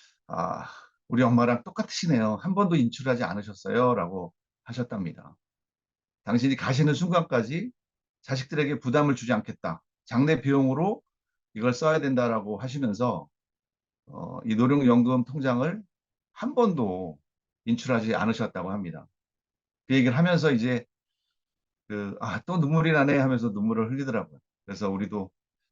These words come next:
그, 그 얘기를 듣고 저희 집사람과 저도 똑같이 눈물을 흘렸죠.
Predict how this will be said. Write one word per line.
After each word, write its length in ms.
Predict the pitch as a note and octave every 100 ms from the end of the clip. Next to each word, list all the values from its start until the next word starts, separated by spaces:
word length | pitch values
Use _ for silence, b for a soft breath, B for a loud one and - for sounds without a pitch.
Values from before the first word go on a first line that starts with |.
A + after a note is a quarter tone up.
| _ -
그, 100 | G#2
그 140 | C3+
얘기를 260 | D#3 C#3+ C3+
듣고 580 | A#2+ - G#2+ C3 A3+ B3
저희 220 | - G#2
집사람과 500 | - - G#2+ G2 F#2+
저도 300 | F#2+ F2 F#2+
똑같이 480 | - - B2+ - A2+
눈물을 340 | F#2+ F#2 G2 A2
흘렸죠. 360 | A2+ - -